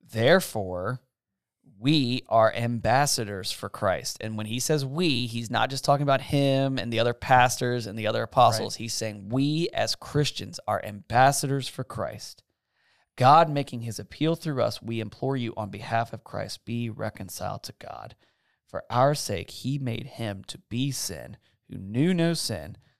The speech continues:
Speaker 1: so that in him we might become the righteousness of God.
Speaker 2: Hmm.
Speaker 1: Right? That is a command of Paul to the church at Corinth that all of us are involved in the ministry of reconciliation, and that it can look different ways at different times, but all of us are called to be sharing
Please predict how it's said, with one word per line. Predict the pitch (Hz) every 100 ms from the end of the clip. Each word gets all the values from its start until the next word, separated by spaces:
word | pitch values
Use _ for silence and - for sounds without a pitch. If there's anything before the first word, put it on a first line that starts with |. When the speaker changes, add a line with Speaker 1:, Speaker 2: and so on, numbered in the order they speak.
| _
Speaker 1:
so | - 90
that | 85
in | 92 113
him | 127 92 98 85
we | 95
might | 95 92 -
become | 107 - - -
the | -
righteousness | - - - - - -
of | -
God. | - - 50 - _ _ _ 127
Speaker 2:
Hmm. | 117 107 _ 101
Speaker 1:
Right? | 98 _ _ _ -
That | 127 135
is | 127 107
a | 101 - _ _ _ -
command | - 107 107 120 147
of | 139
Paul | - 92 98
to | -
the | -
church | - 101 -
at | -
Corinth | - 95 71 - -
that | - _ -
all | 107 113 127
of | 120
us | 113 -
are | 101 - -
involved | 101 95 92 92 85 -
in | - 95
the |
ministry | 87 98 104 - 90
of | 90
reconciliation, | - - - 90 87 - - -
and | 107
that |
it | 110
can | 120 120
look | 151
different | 165 180 156
ways | 139 147
at | 110
different | - -
times, | - 107 -
but | - -
all | 104 104 113
of | 107
us | 101 -
are | 101 98 _
called | - - 92 78 65 _
to | -
be | 95 92
sharing | - 107 87 85